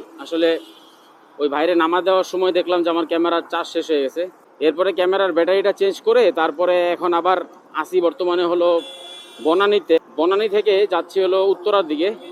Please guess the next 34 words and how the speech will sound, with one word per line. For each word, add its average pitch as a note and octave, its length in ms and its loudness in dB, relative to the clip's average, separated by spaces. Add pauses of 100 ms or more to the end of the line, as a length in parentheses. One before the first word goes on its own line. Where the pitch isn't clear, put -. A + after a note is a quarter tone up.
(140)
ওই F#3+ 120 4
ভাইটারে A#3 680 4
নিয়েই A#3+ 300 4
যাচ্ছি, G3+ 440 0
ওই G3+ 100 8
ভাইয়ের F#3 280 4
এখানে G#3+ 260 0
দশ F#3+ 180 0
পনেরো G3+ 200 -2
মিনিটের G3 300 -2
কাজ F#3+ 260 -2
ছিল। D#3+ 340 0
তো F3+ 220 2
ভাই D#3+ 200 2
বলল F3+ 240 2
যে, F3 120 0
ভাই E3+ 140 0
আমি F3 300 2 (440)
আবার D#3+ 240 0
উত্তরার F#3 340 0
দিকে F#3 200 0
যাব, F#3 300 2
যদি F3 300 4
আপনি F3+ 340 2
যান F3+ 260 0
তাহলে E3 440 2 (400)
তাহলে F3 180 0
আমাকে F3+ 260 -2
নিয়ে G3+ 220 2
যাবেন। A#2 220 -4 (600)
পরে F#3+ 180 -4
আমি G#3+ 160 -2
বললাম G#3 220 4
যে, G3 40 -4